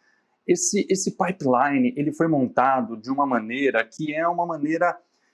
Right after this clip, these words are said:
que não é nesse, não precisa necessariamente ser dessa forma, não precisa necessariamente ser dessa forma. Por exemplo, eu poderia bloquear de ter feito o deployment se tivesse alguma recomendação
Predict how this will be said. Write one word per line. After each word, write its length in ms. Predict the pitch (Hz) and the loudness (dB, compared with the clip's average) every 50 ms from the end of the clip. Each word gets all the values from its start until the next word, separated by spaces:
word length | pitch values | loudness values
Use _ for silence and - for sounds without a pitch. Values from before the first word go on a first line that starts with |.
| _ _ _ _ | _ _ _ _
que 180 | - 185 - - | -4 -4 0 0
não 220 | 185 202 208 185 | 0 2 2 2
é 60 | 190 | 2
nesse, 240 | 202 196 185 - 196 | 2 2 2 2 2
não 120 | 175 208 190 | 2 2 2
precisa 240 | 185 156 - 214 | 0 0 0 2
necessariamente 600 | 196 196 190 196 190 190 196 180 165 156 180 185 185 | 2 2 4 2 2 4 4 0 2 2 2 0 0
ser 420 | - - - - 185 190 202 196 | -2 -4 0 2 4 4 2 2
dessa 400 | 160 160 180 180 180 - - 214 | 0 0 0 0 0 0 0 0
forma, 680 | 214 - - - - 131 123 120 117 107 98 95 98 104 | -2 -2 -12 -2 0 2 4 4 2 2 0 -4 -4 0
não 160 | 120 170 190 | 2 2 2
precisa 260 | 190 - - - 180 | 2 0 0 0 0
necessariamente 500 | 175 160 160 - - 147 147 151 156 156 | 0 0 -4 -6 -6 -4 -2 -4 -4 -2
ser 140 | - 160 143 | 0 0 2
dessa 240 | 147 147 147 165 156 | 2 2 2 0 2
forma. 220 | - 131 117 - | 2 2 0 4
Por 100 | - - | 2 2
exemplo, 320 | 190 135 127 117 - 139 175 | 2 2 0 0 0 2 0
eu 80 | 170 | 2
poderia 420 | - 202 - 151 - 196 190 170 - - _ _ _ | 2 2 0 2 0 0 0 0 -2 -10 _ _ _
bloquear 880 | - 160 123 160 202 220 214 - - 233 202 139 113 110 113 127 - - _ _ _ _ - | -10 0 4 4 4 4 2 -2 0 2 4 4 4 4 2 0 -2 -8 _ _ _ _ -4
de 140 | 120 131 131 | -4 -4 2
ter 180 | - 156 156 | 2 0 0
feito 360 | - - 139 131 127 131 135 | 2 2 2 2 2 2 0
o 40 | 123 | 2
deployment 680 | 113 135 131 131 - 113 104 101 104 101 110 135 165 175 - - _ _ _ _ _ _ | 2 2 2 2 0 2 2 4 4 4 4 2 0 0 -4 -12 _ _ _ _ _ _
se 340 | - - - - - 233 262 | -8 -6 -6 0 0 0 0
tivesse 640 | 262 - 269 196 135 131 127 147 160 - - 202 - - | 2 0 0 2 2 2 2 2 2 0 0 0 2 2
alguma 560 | 170 175 156 127 117 139 208 220 220 208 - | 0 0 0 -4 -2 0 2 2 2 2 0
recomendação 1700 | - - 131 175 226 254 254 - - - 220 202 170 139 151 185 214 226 208 208 196 190 - - - - - 151 151 175 196 208 240 | -2 -2 0 0 0 0 -2 -4 -2 0 2 2 2 2 2 2 2 2 2 2 0 0 -2 -6 -6 0 0 2 4 4 2 0 -2